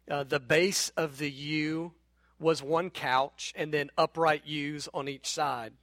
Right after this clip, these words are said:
or upright couches on each side, making the form of a U. And they were all over. And there was, uh, one in the center as you entered the room, and the, the base of that U, if you can follow me,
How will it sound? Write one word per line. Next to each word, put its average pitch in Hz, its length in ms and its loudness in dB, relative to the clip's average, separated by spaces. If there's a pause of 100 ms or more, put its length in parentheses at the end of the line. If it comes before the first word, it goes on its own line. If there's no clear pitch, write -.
or 147 160 0
upright 151 400 0
couches 139 400 -2
on 135 140 -6
each 123 160 -10
side, 123 340 -2 (640)
making 143 380 -2
the 131 80 -14
form 143 420 -4
of 131 100 -6
a 139 60 -6
U. 139 400 -8 (560)
And 151 120 -6
they 151 120 2
were 143 100 0
all 160 320 4
over. 123 380 -2 (1040)
And 151 140 -2
there 151 80 2
was, 143 280 -6 (640)
uh, 156 200 0
one 156 280 2
in 196 100 0
the 190 60 2
center 180 640 0 (400)
as 143 220 -4
you 160 100 -4
entered 165 220 -2
the 156 100 2
room, 156 460 -2 (520)
and 156 240 2
the, 156 160 4 (120)
the 165 100 6
base 175 420 4
of 185 120 2
that 175 200 6
U, 170 520 -2 (240)
if - 60 -14
you 160 100 -6
can 165 160 -6
follow 175 360 6
me, 147 280 -4